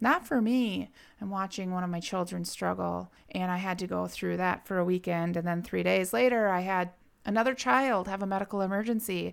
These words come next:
and rode to the hospital in an ambulance one night. And, and then, yes, there's still trouble in paradise. A few days after that, I was navigating a space where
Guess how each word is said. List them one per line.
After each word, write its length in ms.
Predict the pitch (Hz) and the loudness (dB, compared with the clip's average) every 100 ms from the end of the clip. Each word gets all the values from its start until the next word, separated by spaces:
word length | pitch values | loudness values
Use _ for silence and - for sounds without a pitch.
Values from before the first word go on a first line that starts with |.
| - | -4
and 320 | 180 175 180 | -2 0 0
rode 500 | 180 185 190 180 180 | 2 4 6 4 2
to 640 | - - 190 185 175 175 190 - | -6 -6 -2 0 0 -2 -6 -8
the 60 | 185 | 2
hospital 720 | 202 226 - 220 185 202 269 - - | 4 4 4 4 6 6 4 0 -6
in 140 | 202 190 | -4 -2
an 80 | |
ambulance 760 | 180 220 240 214 180 - - - | 2 2 2 2 0 -4 -8 -10
one 200 | 233 196 | -4 -2
night. 520 | 185 185 180 - - - - | 0 0 0 -4 -8 -8 -4
And, 640 | 190 185 180 180 175 - - - | 0 2 2 2 -2 -4 -16 0
and 120 | 202 | 6
then, 380 | 208 202 202 190 | 8 8 8 4
yes, 380 | 196 202 190 - | 2 4 4 2
there's 280 | 202 196 185 | -2 -2 -2
still 520 | - 185 175 165 170 - _ - | -4 0 0 -2 -4 -12 _ -20
trouble 320 | - 196 175 | -8 -6 -4
in 80 | 165 | -6
paradise. 500 | - 190 180 170 165 | -4 -2 0 -2 -4
A 40 | 180 | -10
few 140 | 175 | -6
days 240 | 170 165 | -4 -4
after 300 | 175 165 - | -4 -6 -6
that, 500 | 170 170 165 - - - | -2 0 0 -2 -8 -10
I 380 | 180 165 160 160 | -6 -4 -4 -6
was 500 | 165 160 165 180 - - - - - - | -8 -8 -8 -10 -14 -18 -20 -20 -16 -4
navigating 840 | 190 180 185 180 175 170 165 165 | 2 4 4 0 2 2 2 -2
a 100 | 160 | -6
space 600 | - - 196 226 226 - | -10 -4 2 2 0 -4
where 680 | 175 165 165 165 160 143 | -4 -2 -2 -2 -6 -8